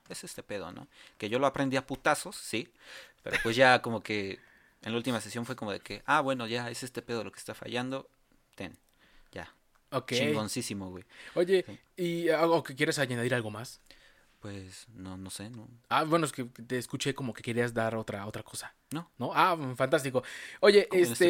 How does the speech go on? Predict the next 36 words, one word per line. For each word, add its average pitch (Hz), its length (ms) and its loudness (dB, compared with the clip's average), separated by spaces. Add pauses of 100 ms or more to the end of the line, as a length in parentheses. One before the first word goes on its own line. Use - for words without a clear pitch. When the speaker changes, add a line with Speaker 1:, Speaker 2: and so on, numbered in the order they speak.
Speaker 2:
este, - 20 -6
Speaker 1:
pendejo? - 420 -8
Speaker 2:
tú 226 100 10
ahora, 220 220 12
Speaker 1:
<laughs> 156 80 4
Speaker 2:
ándale, 139 280 6 (100)
tú 214 120 8
ahora 220 280 10
que, 127 320 2
que, 120 180 0
pues, - 160 -10
te 131 160 4
tienes 151 380 2
a 107 60 -4
ver, 131 300 2
¿no? 120 280 0
Más 127 140 -4
o 131 40 -6
menos 131 220 -4
en 107 80 -8
dónde 101 100 -8
estás 127 240 -8
parado, 131 640 4
este, 110 480 -8
no 131 80 -6
sé 139 120 -6
si 139 140 2
has - 300 0
tenido 123 420 -2
como 107 220 -10
que - 80 -10
esta 120 180 -10
parte 127 240 -4
de 107 80 -6
introspección 123 640 -6
de, 110 180 -2